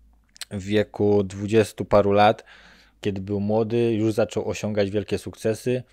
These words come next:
patrząc troszeczkę z perspektywy takiej, wiesz, wstecz, że no, kiedyś tam mieszkał w dwudziestometrowej kawalerce, nie miał za bardzo pieniędzy, e, musiał zmywać naczynia w wannie,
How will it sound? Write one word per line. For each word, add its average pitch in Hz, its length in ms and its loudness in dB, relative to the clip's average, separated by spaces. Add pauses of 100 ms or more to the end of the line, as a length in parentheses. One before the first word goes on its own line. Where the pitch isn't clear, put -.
(220)
patrząc 123 540 0
troszeczkę 110 440 -4
z - 60 -16
perspektywy 107 720 -4
takiej, 101 360 -4
wiesz, 90 260 -2
wstecz, 113 400 -4
że 98 320 0 (800)
no, 131 380 0 (380)
kiedyś 143 440 0
tam 131 420 0
mieszkał 120 440 0
w 107 40 -8
dwudziestometrowej 113 920 0
kawalerce, 117 880 2 (240)
nie 123 140 -4
miał 123 140 4
za 113 140 4
bardzo 110 280 4
pieniędzy, 117 720 2 (320)
e, 101 420 -2
musiał 120 420 0
zmywać 120 360 0
naczynia 117 480 0
w 101 60 -2
wannie, 143 480 2